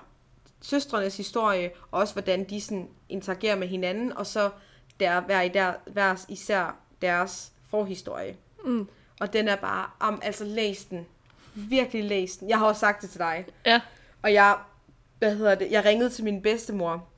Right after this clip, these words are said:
Speaker 1: omkring hendes, øh, fødselsdag her. Ja, det har så også været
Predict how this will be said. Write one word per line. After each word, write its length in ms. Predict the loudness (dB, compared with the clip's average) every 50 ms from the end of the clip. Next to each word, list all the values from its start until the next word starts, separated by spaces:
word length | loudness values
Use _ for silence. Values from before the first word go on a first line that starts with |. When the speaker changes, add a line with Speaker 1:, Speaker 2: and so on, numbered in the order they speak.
| -20 -20 _ _ _ _ _ _ _ _ _ -18 -6 -2
Speaker 1:
omkring 440 | 0 0 0 0 0 0 0 0 0
hendes, 340 | -2 -4 -4 -6 -6 -4 -4
øh, 100 | -4 -2
fødselsdag 640 | -2 -4 -6 -6 -6 -8 -4 -2 -2 0 0 0
her. 220 | 0 0 0 0 -2 -6 -12 _ _ _ _ -20 _ -20 _ _ _ -4
Ja, 60 | 0
det 80 | 2
har 80 | 2 2
så 120 | 2 2
også 220 | 2 0 0 -2 -2
været 240 | -2 -2 -2 -4